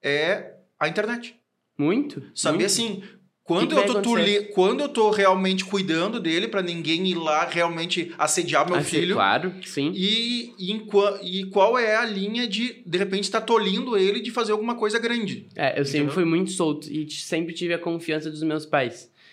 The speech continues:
Speaker 2: Então, isso foi um ponto que me ajudou muito, assim, sabe? Meu pai, é, por já ter um conhecimento técnico dessas coisas, assim, já me li-, liberava um pouco mais. Ele sabia onde eu ia na internet, ele sabia essas coisas. Então,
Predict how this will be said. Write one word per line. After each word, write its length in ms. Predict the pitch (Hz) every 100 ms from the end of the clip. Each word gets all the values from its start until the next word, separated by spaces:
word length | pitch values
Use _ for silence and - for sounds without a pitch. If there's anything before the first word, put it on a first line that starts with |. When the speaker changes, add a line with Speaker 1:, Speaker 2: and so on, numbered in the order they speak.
| -
Speaker 2:
Então, 340 | 127 135 139
isso 160 | 143 143
foi 120 | 143
um 120 | 151
ponto 260 | 151 151 156
que 60 | 156
me 80 |
ajudou 280 | 151 151 151
muito, 300 | 156 160 151
assim, 200 | 135 135
sabe? 220 | 127 120
Meu 120 | 123 123
pai, 520 | 127 127 135 139 -
é, 340 | 139 131 127 - _ _ _ -
por 180 | 156 185
já 180 | 185
ter 160 | 180 165
um 240 | 160 170
conhecimento 460 | 165 156 156 156 151
técnico 260 | 143 143 147
dessas 220 | 143 147
coisas, 360 | 147 147 151 151
assim, 200 | 151 156
já 160 | 160 156
me 360 | 160 160 160 -
li-, 320 | 151 156 143 147
liberava 520 | 151 151 147 147 170
um 40 |
pouco 240 | 160 156 156
mais. 240 | 147 151
Ele 80 | 147
sabia 580 | - 139 131 147 160 139
onde 220 | 139 139
eu 120 | 131
ia 160 | 131 135
na 140 | 135
internet, 560 | 139 147 143 143 147 127
ele 60 |
sabia 360 | 127 120 127 131
essas 220 | 131 -
coisas. 380 | - 143 151 165
Então, 400 | 165 160 160